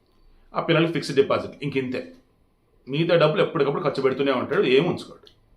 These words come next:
ఇదే అని చెప్పి ఈరోజు ముందు ఆంధ్రప్రదేశ్ ప్రభుత్వానికి సంబంధించి కోటి రూపాయలు సీఎంఆర్ఎఫ్ ఫండ్ ఇచ్చున్నాడు. Then తెలంగాణకి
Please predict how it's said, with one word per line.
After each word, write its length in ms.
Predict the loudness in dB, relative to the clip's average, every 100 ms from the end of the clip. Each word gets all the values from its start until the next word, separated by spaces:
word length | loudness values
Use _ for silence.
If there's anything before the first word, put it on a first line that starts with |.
| -10
ఇదే 120 | 0
అని 180 | 2 2
చెప్పి 300 | -4 -8 -4
ఈరోజు 540 | 2 2 4 0 -4 -12 _ _ _ _ _ _ _ _ _ _ -10
ముందు 320 | 0 4 4 6
ఆంధ్రప్రదేశ్ 720 | 6 6 6 2 2 0 2
ప్రభుత్వానికి 460 | 2 2 2 0 0
సంబంధించి 800 | -2 -2 -4 -2 -2 -2 -4 -10 -20 _ -4
కోటి 220 | 2 4
రూపాయలు 460 | 4 4 2 0 -10
సీఎంఆర్ఎఫ్ 540 | -2 0 4 2 2
ఫండ్ 200 | 0 0
ఇచ్చున్నాడు. 500 | -2 -4 -10 -14 _ _ _ _ _ _ _ _ _ -16
Then 280 | 2 6 6 4 -6 _ _ _ _ _ _ _ 4
తెలంగాణకి 640 | 6 6 6 4 0 -6